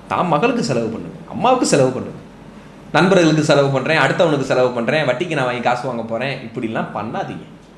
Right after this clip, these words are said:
இதெல்லாம் வராது. ஒரே ஒரு குட் நியூஸ், ஒரு குட் நியூஸ் இல்ல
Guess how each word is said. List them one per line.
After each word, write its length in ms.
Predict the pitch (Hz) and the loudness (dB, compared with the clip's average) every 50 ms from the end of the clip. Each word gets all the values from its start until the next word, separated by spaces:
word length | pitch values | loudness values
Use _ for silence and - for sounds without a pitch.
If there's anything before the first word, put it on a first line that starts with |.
| - - - - - | -20 -20 -20 -20 -16
இதெல்லாம் 320 | - 110 110 135 190 190 143 | -10 -6 -4 -4 -4 -4 -4
வராது. 400 | 113 120 139 170 190 196 160 - - - - - - - - - - - - - - - - - - - - - - - - - - | -4 -2 0 0 0 0 0 -4 -12 -16 -20 -20 -20 -20 -20 -20 -20 -20 -20 -20 -20 -20 -20 -20 -20 -20 -20 -20 -20 -20 -20 -10 -6
ஒரே 260 | 113 113 131 170 208 | -2 0 2 4 4
ஒரு 240 | 233 226 185 151 135 | 4 4 4 2 2
குட் 200 | 143 175 156 175 | -2 -2 -2 0
நியூஸ், 420 | 214 214 202 - - 147 123 - - | 0 2 2 0 0 -6 -8 -8 -2
ஒரு 200 | 117 131 147 151 | -2 0 0 0
குட் 140 | 156 147 147 | 0 0 0
நியூஸ் 200 | 160 160 147 151 | 0 0 0 -2
இல்ல 240 | 123 117 110 - | -2 -2 -2 -4